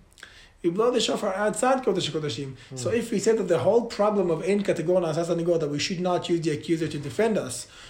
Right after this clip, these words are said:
Speaker 1: is only inside Kodesh HaKodeshim, then what's the problem with the shofar? We're not bringing it to Kodesh HaKodeshim.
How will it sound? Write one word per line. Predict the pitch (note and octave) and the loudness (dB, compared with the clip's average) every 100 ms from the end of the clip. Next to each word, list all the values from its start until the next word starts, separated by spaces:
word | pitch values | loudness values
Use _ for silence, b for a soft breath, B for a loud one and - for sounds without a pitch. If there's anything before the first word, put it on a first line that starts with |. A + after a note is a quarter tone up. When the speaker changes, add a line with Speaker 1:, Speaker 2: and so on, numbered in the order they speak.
| B | B
Speaker 1:
is | D3+ D#3+ | -4 0
only | G3 G3 F#3+ | 2 2 0
inside | G3 F3 E3+ | 2 2 2
Kodesh | F3+ E3 | 0 0
HaKodeshim, | D3+ E3 B3 - F3 | 0 6 6 6 2
then | D#3 D3 | 2 2
what's | F3 | 2
the | F3+ | 2
problem | F3+ F#3 | 2 4
with | G3 | 4
the | F#3+ | 4
shofar? | B3 E4 - C#3 | 8 6 6 0
We're | D3+ | 2
not | C4+ A3+ | 2 4
bringing | F#3+ E3 | 2 2
it | D3+ | 0
to | |
Kodesh | E3 D#3 | -2 -2
HaKodeshim. | E3 D#3+ D#3+ D#3+ A3 A#3+ | -2 0 0 2 0 0